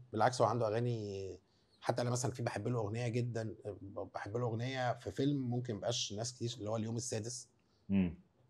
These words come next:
Speaker 1: اللي هي بعد الطوفان.
Speaker 2: أوكي.
Speaker 1: مش مشهورة قوي، اللي هي بعد الطوفان نلقى الصديق الزين سندوا على بعض بالكتفين، دي
Speaker 2: مم.
Speaker 1: كان مغنيها في فيلم، وليوسف شاهين برضو. ف-،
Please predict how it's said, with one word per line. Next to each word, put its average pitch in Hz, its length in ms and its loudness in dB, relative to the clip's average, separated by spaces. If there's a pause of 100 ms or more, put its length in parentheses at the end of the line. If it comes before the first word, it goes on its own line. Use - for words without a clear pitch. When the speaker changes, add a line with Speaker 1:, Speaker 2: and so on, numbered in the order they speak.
(280)
Speaker 1:
اللي 95 120 0
هي 107 120 0
بعد 95 180 2
الطوفان. 98 460 -4 (320)
Speaker 2:
أوكي. 82 400 -2 (640)
Speaker 1:
مش 101 240 -4
مشهورة 101 340 -2
قوي، 98 240 -4 (400)
اللي 98 100 2
هي 101 60 4
بعد 95 200 8
الطوفان 101 400 -2
نلقى 101 240 -4
الصديق 92 380 -4
الزين 90 560 -4 (680)
سندوا 95 440 0
على 85 160 4
بعض 95 240 4
بالكتفين، 92 600 -6
دي 107 120 0
Speaker 2:
مم. 92 380 -4
Speaker 1:
كان 104 160 -2
مغنيها 104 420 0
في - 100 -12
فيلم، 107 320 2 (260)
وليوسف 120 340 6
شاهين 113 320 2
برضو. 95 320 0 (520)
ف-، - 160 -6